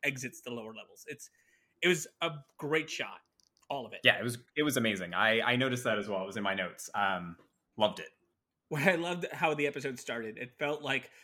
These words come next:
Speaker 1: the criminal underworld from an Italian mafia movie. It had the, the crime vibe boss immediately with the m-, m-, meat packing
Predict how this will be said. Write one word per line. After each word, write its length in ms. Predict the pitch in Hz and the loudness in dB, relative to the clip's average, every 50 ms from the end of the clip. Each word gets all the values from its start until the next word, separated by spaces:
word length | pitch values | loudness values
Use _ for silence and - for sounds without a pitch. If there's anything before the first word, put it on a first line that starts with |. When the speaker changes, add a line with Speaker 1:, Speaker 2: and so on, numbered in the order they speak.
| - _ _ _ | -20 _ _ _
Speaker 1:
the 80 | - 143 | -6 -6
criminal 440 | 127 - 160 165 160 151 143 151 147 | -4 -4 -4 -2 0 0 -2 -2 -2
underworld 540 | 143 143 147 139 135 127 127 127 123 120 117 | -2 0 2 2 2 0 0 -2 -4 -4 -6
from 120 | - 127 | -4 -2
an 60 | 123 120 | -2 -2
Italian 460 | 113 - - 131 127 123 127 117 117 | -2 -2 -2 -2 0 0 0 0 -2
mafia 340 | 113 107 107 - 123 113 113 | -2 -4 -6 -6 -10 -10 -10
movie. 340 | 113 107 110 107 110 110 - _ _ _ _ _ _ _ - | -10 -10 -10 -12 -12 -14 -16 _ _ _ _ _ _ _ -6
It 80 | 113 117 | -4 2
had 280 | 147 147 135 131 131 | 4 4 4 4 2
the, 320 | 131 131 131 131 127 127 - - - _ - | 0 0 0 0 -2 -4 -8 -12 -16 _ -4
the 80 | 139 | -4
crime 540 | 131 - - - 143 139 139 139 143 139 135 127 | -4 -4 -4 -2 0 0 2 0 0 -2 -2 -2
vibe 400 | 123 117 113 113 110 113 117 120 | 0 0 0 0 -2 -2 -4 -6
boss 360 | 120 113 110 104 107 - - | -8 -8 -6 -8 -8 -8 -10
immediately 520 | - 131 131 131 131 127 123 120 110 123 123 | -8 -4 -2 0 0 0 -2 -4 -6 -6 -6
with 140 | 123 120 | -6 -6
the 60 | - 120 | -6 -6
m-, 120 | 117 123 | -6 -6
m-, 280 | 127 131 131 135 139 143 | -6 -6 -6 -6 -4 -2
meat 220 | 160 175 160 - | -2 -4 -4 -6
packing 560 | - - 127 113 - - 143 123 120 120 - | -2 0 0 0 0 -2 -4 -4 -4 -6 -6